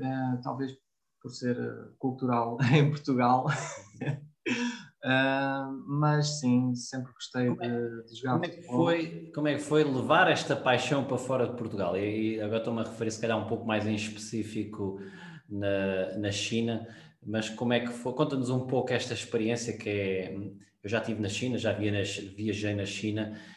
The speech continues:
Speaker 2: e achei um país, eh, incrível, eh, mas completamente diferente da, da nossa, da nossa, da nossa construção de,
Speaker 1: Ah.
Speaker 2: de realidade, não é?
Speaker 1: Exatamente, exatamente. É um país muito diferente, é fantástico. A nível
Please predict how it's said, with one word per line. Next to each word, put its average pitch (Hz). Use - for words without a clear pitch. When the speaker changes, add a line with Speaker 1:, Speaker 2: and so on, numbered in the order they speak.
Speaker 2:
e 101
achei 104
um 101
país, 101
eh, 95
incrível, 104
eh, 98
mas 117
completamente 110
diferente 107
da, 98
da 104
nossa, 98
da 98
nossa, 101
da 101
nossa 107
construção 135
de, 117
Speaker 1:
Ah. 110
Speaker 2:
de 127
realidade, 123
não 98
é? -
Speaker 1:
Exatamente, 117
exatamente. 110
É 120
um 123
país 147
muito 151
diferente, 120
é 127
fantástico. 120
A 117
nível 135